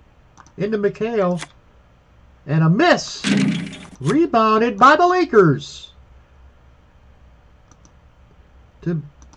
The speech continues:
oh, it's stolen by Dennis Johnson. Here come the Lakers on the fast break. Henderson.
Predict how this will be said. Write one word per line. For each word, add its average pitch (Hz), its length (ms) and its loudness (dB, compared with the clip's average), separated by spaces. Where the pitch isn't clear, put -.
oh, - 360 2
it's 196 120 2
stolen 214 680 0
by 226 200 -2
Dennis 226 340 -4
Johnson. 226 500 -6
Here 214 140 -4
come 233 220 -6
the 214 80 -2
Lakers 214 500 -4
on 214 100 -4
the 208 100 -4
fast 220 360 -6
break. 214 360 -2
Henderson. 180 720 -4